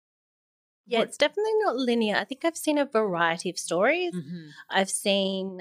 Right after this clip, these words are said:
Speaker 1: people who, you know, started using it, you know, in fun situations, in parties, and then it sort of developed from there. I've also seen people who have massive workloads and they just needed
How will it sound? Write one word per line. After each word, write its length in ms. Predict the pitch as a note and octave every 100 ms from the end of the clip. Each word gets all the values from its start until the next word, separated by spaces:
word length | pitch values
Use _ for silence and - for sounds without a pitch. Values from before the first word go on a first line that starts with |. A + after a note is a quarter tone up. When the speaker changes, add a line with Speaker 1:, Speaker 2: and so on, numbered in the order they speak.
| -
Speaker 1:
people 400 | - B3+ B3+ B3+
who, 400 | A3 G#3+ G3+ G3+ G3+ -
you 300 | G#3+ A3 A3+
know, 140 | A#3 A3
started 360 | A3+ B3+ A#3+
using 340 | G#3 G3+ G3+ F#3+
it, 180 | F3 - - -
you 140 | F#3
know, 100 | F3+
in 180 | E3+ F#3+
fun 360 | - A3+ A3
situations, 720 | A3 - - F#3+ E3+ E3 F#3 F3
in 120 | F3+
parties, 540 | - F3+ F3 F3 E3+ E3
and 200 | F#3 F3+
then 300 | E3 E3+ E3+ - _ _ _
it 180 | F#3+ F#3+
sort 140 | F#3 F3
of 140 | E3+ - - F3+
developed 500 | F#3 F3+ E3 D#3+ - -
from 200 | E3+ E3
there. 440 | D3+ D#3 A#3 C#4+ -
I've 140 | G3
also 240 | A#3 A3+ A#3
seen 220 | A3+ G3+
people 300 | G3 G3+ F#3 F3+
who 220 | F3+ F#3 - - -
have 220 | G#3+ G3+ G3+
massive 540 | A3+ A3+ A#3 - A3+
workloads 880 | F#3 F3+ G3 A3+ - E3+ F#2+ D2 - -
and 120 | F#3
they 100 | F#3
just 360 | F#3+ G3 G3+
needed 460 | A3 F#3+ G3 F#3+